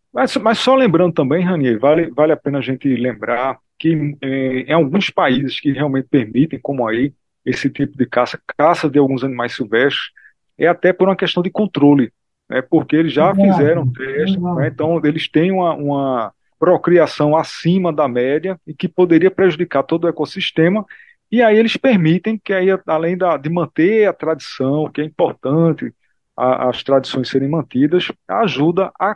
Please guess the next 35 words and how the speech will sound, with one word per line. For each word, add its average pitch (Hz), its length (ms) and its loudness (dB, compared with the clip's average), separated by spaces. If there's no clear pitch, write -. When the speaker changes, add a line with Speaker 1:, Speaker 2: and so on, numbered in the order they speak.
Speaker 1:
controlar 202 560 2
o 185 80 0
equilíbrio 185 520 -4
do 202 160 0
meio 202 280 0
ambiente, 175 440 -2
por 180 160 -2
incrível 180 320 -2
que - 60 -20
pareça, 156 480 0
é, 143 140 -4
mesmo 190 320 2
para 196 120 0
aqueles 170 320 0
que - 80 -18
são 170 180 -2
defensores, 147 580 -2
amigos 143 340 0
da 139 80 -4
natureza, 143 680 0
né? 156 100 -4
Todos 269 360 2
nós 247 200 4
somos, 147 480 0
mas 170 160 -8
para - 140 -4
aqueles - 260 -6
que - 80 -16
são 180 140 0
mais 156 220 2
atuantes, 156 580 0
né, 139 160 -8
acho - 180 -8
que 131 100 -4
eles, 139 400 4